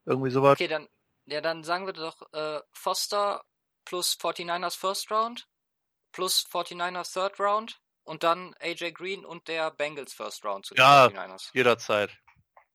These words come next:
Speaker 2: Okay. Ha,
Speaker 1: Jeder-,
Speaker 2: hab ich einen Trade durchbekommen.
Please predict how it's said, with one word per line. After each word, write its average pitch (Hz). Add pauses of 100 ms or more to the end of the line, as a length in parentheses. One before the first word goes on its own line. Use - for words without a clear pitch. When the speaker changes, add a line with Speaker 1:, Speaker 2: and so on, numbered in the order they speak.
(200)
Speaker 2:
Okay. - (540)
Ha, -
Speaker 1:
Jeder-, 143
Speaker 2:
hab 123
ich 117
einen 117
Trade 131
durchbekommen. -